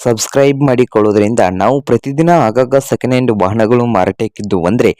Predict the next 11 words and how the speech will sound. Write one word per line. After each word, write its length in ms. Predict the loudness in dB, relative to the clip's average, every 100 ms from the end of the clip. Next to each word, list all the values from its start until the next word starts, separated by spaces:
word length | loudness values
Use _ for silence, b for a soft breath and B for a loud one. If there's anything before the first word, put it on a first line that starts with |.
| B B B
ಅವುಗಳ 320 | -2 2 4
ವಿಡಿಯೋಗಳನ್ನು 640 | 4 2 2 0 0 -2 0
ಅಪ್ಲೋಡ್ 460 | 0 0 0 2
ಮಾಡ್ತಾ 360 | 0 -2 -4 -4
ಇರ್ತೇವೆ. 400 | -4 -6 0 0
ಅದಕ್ಕೆ 460 | 0 -2 -2 -2
ನಮ್ಮ 340 | -2 -2 0 -2
ಚಾನಲನ್ನು 760 | -2 -2 0 0 0 0 -2
ಈಗಲೇ 400 | 0 0 2 0
ಸಬ್ಸ್ಕ್ರೈಬ್ 680 | 0 -4 -6 -4 0 0 -2 -2
ಮಾಡಿಕೊಳ್ಳಿ. 600 | 0 0 -2 0 0